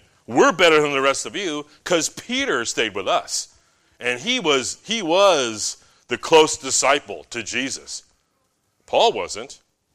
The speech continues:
And then some are, are following Apollos. Okay, yeah, he wasn't a disciple, but man, he is smart. And some are following Paul. Okay,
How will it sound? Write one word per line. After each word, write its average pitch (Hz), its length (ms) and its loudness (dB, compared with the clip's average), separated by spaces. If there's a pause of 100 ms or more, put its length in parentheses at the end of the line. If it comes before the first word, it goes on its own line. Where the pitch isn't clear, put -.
(1600)
And 127 120 -2
then 139 160 2
some 233 260 2
are, 156 240 4
are 127 160 6
following 135 380 2
Apollos. 151 640 -2 (180)
Okay, 120 260 -6
yeah, 117 200 -2
he 117 180 -8
wasn't 139 400 -4
a 139 80 -6
disciple, 123 640 -8 (380)
but 95 120 -16
man, 123 520 -18
he 117 340 -20
is 87 240 -12
smart. - 760 -10 (1700)
And 104 140 -14
some 147 300 -6
are 131 100 -4
following 113 500 -4
Paul. 117 460 -6 (600)
Okay, 101 560 -12